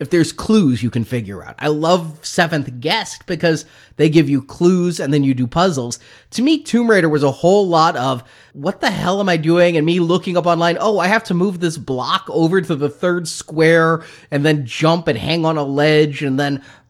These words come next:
it all made no sense. It was, seemed very random. So I actually don't like the games. I should add there's something else I really didn't like about Tomb Raider, though. Those graphics. Back in ninety-six,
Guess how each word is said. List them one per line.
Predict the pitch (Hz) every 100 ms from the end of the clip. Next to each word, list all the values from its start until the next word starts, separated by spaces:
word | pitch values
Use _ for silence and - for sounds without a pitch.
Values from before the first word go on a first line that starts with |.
| _
it | 196 202
all | 208 202
made | 208 190 185 147
no | 151 165
sense. | 180 - 190 180 -
It | 165
was, | 156 143 143
seemed | - - 180 143
very | 135 147 143
random. | 131 131 131 98 -
So | - 160 156 - - -
I | 175
actually | 214 330 - 349
don't | 208 170 196 170
like | 180 214 -
the | 156
games. | 180 247 349 107 85 - - _
I | 226
should | 330 349
add | 392
there's | 269
something | - 202 180
else | 160 160
I | 147
really | 135 139 190 175
didn't | 127 117 156 156
like | 147 143
about | 139 131 101
Tomb | 147 139
Raider, | 117 92 85
though. | 78 78 - _ _
Those | - 277 277
graphics. | - 147 156 147 - - - - - _ -
Back | 143 185 277
in | 294 214
ninety-six, | 156 180 208 214 - 123 117 -